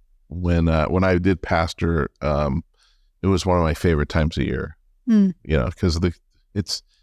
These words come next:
Speaker 1: if you can't preach good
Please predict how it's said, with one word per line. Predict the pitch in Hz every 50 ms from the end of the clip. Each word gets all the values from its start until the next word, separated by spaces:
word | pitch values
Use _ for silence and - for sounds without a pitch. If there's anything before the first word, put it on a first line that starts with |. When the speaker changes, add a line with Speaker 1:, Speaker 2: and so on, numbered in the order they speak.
| _ _ _ _ _ _ _ _
Speaker 1:
if | - 104 -
you | 117 104
can't | - - - 131 120 95 78 -
preach | - 120 110 101 85 - - - - - _ _ _ _ _ _ _ _
good | - 104 95 90 -